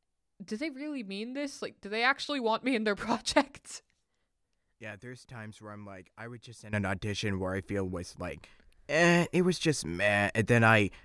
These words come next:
Speaker 2: still somehow got cast for it, or there are auditions where I felt really proud of, and then I didn't book it, which is normal.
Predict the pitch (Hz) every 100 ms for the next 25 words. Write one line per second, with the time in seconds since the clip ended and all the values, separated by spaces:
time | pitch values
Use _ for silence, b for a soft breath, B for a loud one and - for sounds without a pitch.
0 | B - - - 82 110 101 92 101 107
1 | 117 117 113 123 117 117 - 123 127 123
2 | - - 120 120 117 123 113 107 120 113
3 | 113 - 101 - 110 90 92 131 127 -
4 | - 131 127 98 101 - b b 98 104
5 | 101 104 - 95 92 107 120 - 62 -
6 | - 67 - - _ _ - 95 131 156
7 | 123 123 135 139 87 69 78